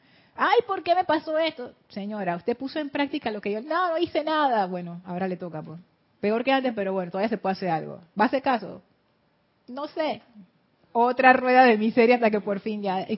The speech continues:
ok, ahora sí. Entonces, es esto. Esto requiere que uno esté dispuesto. O sea, eso, eso es una cuestión clave. Y aquí se deja ver entre líneas que nuestra personalidad no está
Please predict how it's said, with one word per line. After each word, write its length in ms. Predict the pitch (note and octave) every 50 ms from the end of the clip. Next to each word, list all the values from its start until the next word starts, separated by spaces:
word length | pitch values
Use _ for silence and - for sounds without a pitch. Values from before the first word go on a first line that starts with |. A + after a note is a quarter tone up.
| - - D3
ok, 240 | - F#3+ F#3 F3+ F#3 E3 E3 -
ahora 200 | E2 E2+ E2 -
sí. 200 | - - - - _ - - - - - -
Entonces, 320 | - - A#3+ A3+ D4 D4+ B3+
es 320 | D4+ D4 D4 E4 D#4 C#4+
esto. 280 | - - - F#3+ F3 - - _ _ _ _ _ _ _ _ _ _ _ _ _ _ _ _ _ _ _
Esto 300 | - A#3+ A3+ - D4 C#4+
requiere 720 | C#4 A3+ A3 - - B3+ C4 B3+ B3 A#3+ B3 C4 D#4 - _ _ _ _ _ _ _ _ _ _ _ _ _ _ _ _ - -
que 100 | - A#3
uno 160 | G#3 A3 A3+ A#3+
esté 240 | B3 - - A3+
dispuesto. 800 | G#3+ A3 G#3 - - _ - G3+ G3+ F3+ F3 - _ D3+ D3+ F3 - - - -
O 20 | -
sea, 80 | - -
eso, 220 | C4 C#4 C#4 D#4 D4+ -
eso 200 | - C#4 B3+ D4
es 40 | C#4
una 180 | C4 B3+ B3 A#3+
cuestión 360 | A#3 G3+ - - G#3 G3 F#3+
clave. 480 | - G#3 F#3+ F3+ E3+ E3 D#3+ D#3+ F3 - _ _ _ _ _ - - - - _
Y 220 | - B3 B3 B3 -
aquí 340 | A3+ A3+ - - B3+ C4+
se 120 | C4 - C#4+
deja 280 | B3+ B3+ A3+ C4 C4
ver 180 | B3 B3 A#3+ B3
entre 260 | C4+ C4+ B3 - G3
líneas 560 | G3+ G#3 A#3 A3+ G3+ F#3 F3+ F3+ F3+ G3 G3 - - - - _ _
que 120 | - A3+ A3
nuestra 260 | A3+ A#3+ A3+ - G#3+
personalidad 720 | - A3 G#3+ - - G#3 G3+ G3 G3 G3 G3+ G3+ G#3 G#3+ G#3+
no 80 | G#3+
está 180 | A#3 A3 - E4+